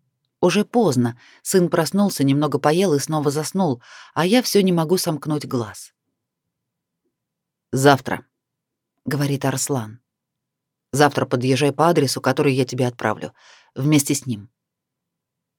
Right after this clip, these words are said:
"Почему ты не называешь его по имени?" —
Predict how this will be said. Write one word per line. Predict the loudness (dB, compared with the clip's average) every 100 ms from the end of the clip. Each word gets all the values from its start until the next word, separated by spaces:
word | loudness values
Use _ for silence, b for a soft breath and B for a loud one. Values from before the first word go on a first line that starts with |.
| _ _ _ _ _
"Почему | -8 -4 0
ты | 6 8
не | 8
называешь | 6 2 2 0
его | -4 -4
по | -4
имени?" — | -4 -4 -8 -12